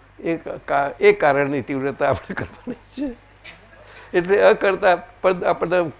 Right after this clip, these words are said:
એટલું જ ઝળકે અંદરથી, એટલે એને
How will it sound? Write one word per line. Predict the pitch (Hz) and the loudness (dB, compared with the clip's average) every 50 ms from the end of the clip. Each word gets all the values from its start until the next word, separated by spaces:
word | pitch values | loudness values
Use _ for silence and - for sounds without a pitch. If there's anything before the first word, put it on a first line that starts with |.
| - - | -6 -4
એટલું | 175 160 160 196 185 175 147 123 | -4 -4 0 0 0 0 0 -2
જ | 135 139 - 147 | -6 -8 -6 0
ઝળકે | 123 135 139 147 - - 233 214 | 2 4 4 4 4 4 6 6
અંદરથી, | 175 147 143 147 151 139 120 110 135 131 131 - - _ _ _ _ _ _ - | 8 6 4 2 0 0 0 -2 -6 -8 -8 -12 -16 _ _ _ _ _ _ -6
એટલે | 220 180 - 185 180 165 147 143 139 - - _ _ - | -6 -4 -2 -2 0 0 0 0 -2 -6 -14 _ _ -4
એને | - 151 165 175 175 160 151 147 | -2 -2 0 0 0 0 -2 -4